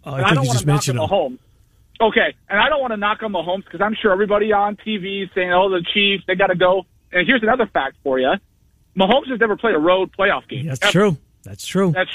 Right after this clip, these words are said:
Speaker 2: it. But you know what? If I'm gonna pick a quarterback to go on the road to go to a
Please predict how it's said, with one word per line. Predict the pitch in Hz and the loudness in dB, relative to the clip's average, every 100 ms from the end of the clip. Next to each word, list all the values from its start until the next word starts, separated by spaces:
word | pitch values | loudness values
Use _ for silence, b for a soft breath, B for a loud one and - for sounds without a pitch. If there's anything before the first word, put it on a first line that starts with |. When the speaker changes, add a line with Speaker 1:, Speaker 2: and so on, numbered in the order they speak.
| - | -4
Speaker 2:
it. | 208 - _ _ | -4 -4 _ _
But | - 196 | -4 -2
you | 220 | 2
know | 233 | 2
what? | 240 247 | 2 0
If | 214 | 0
I'm | 208 240 | -2 -2
gonna | 254 233 | 0 0
pick | 254 | -2
a | 214 | -4
quarterback | - 220 233 233 233 | -2 0 2 0 -2
to | 170 | -4
go | 135 175 | 0 0
on | 226 | 2
the | 196 | 2
road | 180 202 196 | 2 2 -2
to | 160 | -6
go | 139 165 190 | 0 0 0
to | - | -2
a | 170 | -4